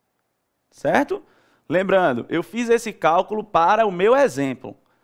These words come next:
Agora eu quero generalizar, eu quero chegar numa equação. Só que tem um problema nessa equação que eu cheguei. O deslocamento, ele muda, o tempo, ele muda, e essa velocidade final, ela muda.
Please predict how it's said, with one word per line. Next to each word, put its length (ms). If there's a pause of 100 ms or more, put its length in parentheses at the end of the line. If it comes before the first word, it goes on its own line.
(200)
Agora 420
eu 60
quero 260
generalizar, 720
eu 80
quero 180
chegar 320
numa 360
equação. 640 (640)
Só 240
que 100
tem 180
um 80
problema 560
nessa 300
equação 380
que 60
eu 60
cheguei. 480 (600)
O 80
deslocamento, 920
ele 160
muda, 500 (360)
o 120
tempo, 380
ele 160
muda, 560
e 160
essa 260
velocidade 480
final, 220
ela 180
muda. 380